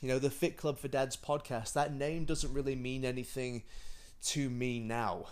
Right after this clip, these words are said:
You know, that's something that I've gotta move forwards from, and it's gonna become the Unbreakable Man podcast. You know, it obviously fits under the, the banner of the new brand very easily, and it gives, once again, gives me the opportunity to expand and broaden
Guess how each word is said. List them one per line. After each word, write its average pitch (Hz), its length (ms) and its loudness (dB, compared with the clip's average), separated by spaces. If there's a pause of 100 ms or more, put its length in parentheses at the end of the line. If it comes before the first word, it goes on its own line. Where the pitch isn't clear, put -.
(160)
You 117 80 -8
know, 110 160 2
that's 131 320 2
something 139 460 0
that 113 100 2
I've 127 100 2
gotta 123 220 2
move 117 240 0
forwards 139 540 2
from, 110 220 -2
and 117 80 -2
it's - 100 -2
gonna 156 180 4
become 139 340 12
the 123 100 4
Unbreakable 117 640 -2
Man 107 300 -2
podcast. 107 600 -2 (560)
You - 80 -4
know, 101 140 4
it 104 120 4
obviously 110 320 0
fits - 320 -2
under 117 140 -4
the, 107 260 4 (320)
the 113 140 -2
banner 113 260 2
of 104 100 -2
the 107 60 -4
new 113 160 0
brand 147 420 2
very 135 200 2
easily, 131 420 2 (460)
and 135 560 2 (240)
it 151 120 2
gives, 156 300 4
once - 300 10
again, 117 300 8
gives 131 240 4
me 139 80 0
the 131 80 0
opportunity 123 760 -2
to 113 300 -2
expand 147 880 0
and 127 220 -4
broaden 131 640 4